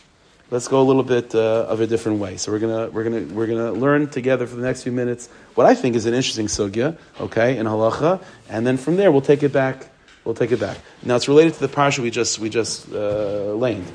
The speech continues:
In Parshas Miketz, it says in pasuk that the brothers come to Mitzrayim, right, and they see this king, this, uh, second to the king, whatever. They don't know it's Yosef, right? So it says in pasuk, "Why don't they know it's Yosef?" They, they're looking at him. Why don't they see it's Yosef?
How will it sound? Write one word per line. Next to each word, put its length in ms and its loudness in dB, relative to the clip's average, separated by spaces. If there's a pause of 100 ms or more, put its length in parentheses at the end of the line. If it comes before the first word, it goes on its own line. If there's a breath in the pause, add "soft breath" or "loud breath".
(240 loud breath)
In 100 -6
Parshas 320 4
Miketz, 480 0
it 80 -12
says 180 -2
in 100 -4
pasuk 340 -2
that 180 -4
the 60 -6
brothers 340 2
come 220 -4
to 80 -6
Mitzrayim, 480 -6
right, 240 -4 (300 loud breath)
and 120 -4
they 80 2
see 240 2
this 400 0 (160)
king, 520 0
this, 240 -6
uh, 640 0
second 320 0
to 80 -4
the 80 -4
king, 180 2
whatever. 400 0 (380 loud breath)
They 140 2
don't 120 6
know 100 6
it's 120 0
Yosef, 460 4
right? 280 0 (260 loud breath)
So 200 -2
it 60 0
says 240 0
in 40 -2
pasuk, 280 2
"Why 140 4
don't 80 0
they 60 0
know 120 0
it's 120 -8
Yosef?" 320 -4
They, 180 2
they're 120 2
looking 340 4
at 140 -2
him. 60 -6
Why 80 -2
don't 100 -2
they 80 -2
see 160 -2
it's 160 -4
Yosef? 340 -6